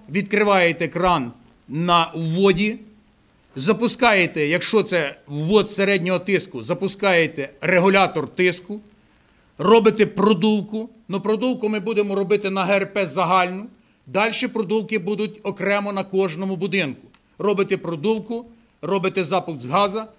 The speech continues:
проводите інструктаж абонентів, які допущені до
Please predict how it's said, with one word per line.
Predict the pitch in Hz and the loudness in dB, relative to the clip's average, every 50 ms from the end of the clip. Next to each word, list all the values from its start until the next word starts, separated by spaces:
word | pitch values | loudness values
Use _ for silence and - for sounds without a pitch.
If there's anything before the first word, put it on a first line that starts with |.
| _ _ _ | _ _ _
проводите | 196 196 208 220 220 196 208 208 208 208 | -2 2 2 4 2 2 2 0 0 0
інструктаж | 208 208 220 214 - - 214 214 208 214 - 220 214 196 - - - - - | 0 -2 -4 -6 -4 -4 -4 -4 -4 -2 -2 0 0 0 -2 -4 -10 -10 -6
абонентів, | 185 190 175 214 208 202 202 202 196 196 208 208 208 - _ _ _ _ _ | -4 -2 -2 0 0 0 0 -2 -4 -6 -10 -14 -14 -16 _ _ _ _ _
які | - 180 202 202 220 233 | -6 -4 -4 -2 -2 -2
допущені | 202 233 - 233 262 247 - - - 185 175 175 175 | -2 -2 -2 -2 -2 -2 -2 -4 -6 -8 -8 -8 -8
до | 151 139 147 220 208 180 135 - | -8 -6 -2 -2 0 0 -2 -4